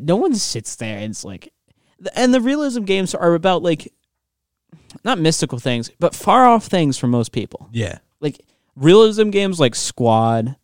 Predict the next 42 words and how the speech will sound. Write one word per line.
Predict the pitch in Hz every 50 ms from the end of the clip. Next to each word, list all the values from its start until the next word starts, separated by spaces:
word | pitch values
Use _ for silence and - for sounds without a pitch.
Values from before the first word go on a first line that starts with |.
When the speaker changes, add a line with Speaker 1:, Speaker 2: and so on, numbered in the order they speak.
| _ _ _ _ _ _
Speaker 2:
Right, | - 131 113 127 123
Speaker 1:
Tarkov, | 120 120 120 113 113 120
Speaker 2:
right. | 120 113 113 113 113 113 113 - - -
Speaker 1:
like, | 139 139 131 - _ _ _ _ _ -
most | 127 123 127 147 147 -
people | - 156 - - 151
will | 139 127 123 120
never | 117 113 117 120 120 117 117 131 135 131
fire | - - 127 120 131 143 143
a | 139
gun | 123 123 120 131
in | 139 147
their | 147 135
life, | 113 101 104 110 - - -
much | - 127 120 120 110 92 -
Speaker 2:
Yeah. | 143
Speaker 1:
less | 131 120 135 143 - -
go | - - 113 98 113 123
into | 131 143 151 151
combat, | 147 - 131 107 107 110 107 117 117 104 -
much | 135 131 131 - -
less | 135 123 113
have | 101 127 113
Speaker 2:
Yeah. | -
Speaker 1:
to | -
do | 120 120 120 131
first | 131 - 156 143 143 139 - -
aid. | 110 113 107 110 - _ - _ _ -
Like, | 147 147 147 143 _ _ _ _ _ _ _ _ _ -
eh, | 104 - _ -
they're | 135 151 147 135 151 156
still | 151 - - 226 233 220 170 - _ _ _ _ -
far | 147 120 - - - - 151 151 160 160
off | 156 151 143 139 143 139 - - - _ -
and | 135 131 123 117
very, | 110 113 123 123 127 135 135 131
like, | 123 120 113 - - _ _ _ _ _ _ _ _ _ _ _ _ _ _ _ _ _ _ - - 135 110
distant | - 151 143 - - 170 147 135 -
ideas | 127 123 117 107 110 120 117 113 107 98 -
from | - - 110 104
most | 104 101 101 - - -
people | - - - _ - _ _